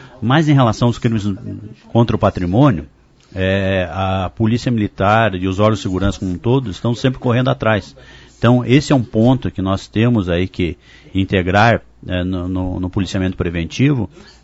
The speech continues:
a, a ação mais efetiva, tanto do município quanto do, do Estado, né? Seja com mais viaturas, seja com a presença ostensiva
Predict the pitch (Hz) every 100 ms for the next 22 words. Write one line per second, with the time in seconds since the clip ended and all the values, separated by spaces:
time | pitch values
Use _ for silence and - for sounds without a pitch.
0 | - 95 98 95 98 - 113 120 120 117
1 | 123 127 131 - 120 127 95 78 _ -
2 | - - 123 131 110 98 95 90 - 107
3 | 131 135 139 135 - 113 117 123 123 117
4 | 123 117 - 87 65 - - _ - 92
5 | - - - - 117 127 104 90 87 87
6 | 92 107 95 98 82 - 117 131 110 -
7 | - - - - - 123 123 117 - 98
8 | 90 104 104 95 82 113 107 - 101 87
9 | - 113 139